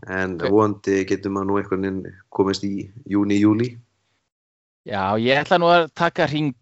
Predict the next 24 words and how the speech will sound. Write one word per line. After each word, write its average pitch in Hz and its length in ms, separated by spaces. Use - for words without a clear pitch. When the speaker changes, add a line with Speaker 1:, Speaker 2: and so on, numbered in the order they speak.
Speaker 2:
eh, 127 320
í 151 160
fyrstu 143 300
vikunum 127 320
af - 20
maí, 107 220
ætla 107 240
ég 117 100
nú 110 60
allavega 113 340
að 107 40
hoppa 120 260
einhverjar 107 320
fjóra, 120 300
fimm 113 160
holur, 110 240
það 104 280
er 107 40
nú 110 160
allavega, 101 540
það - 20
er 139 120
allavega 156 240
markmið. 117 420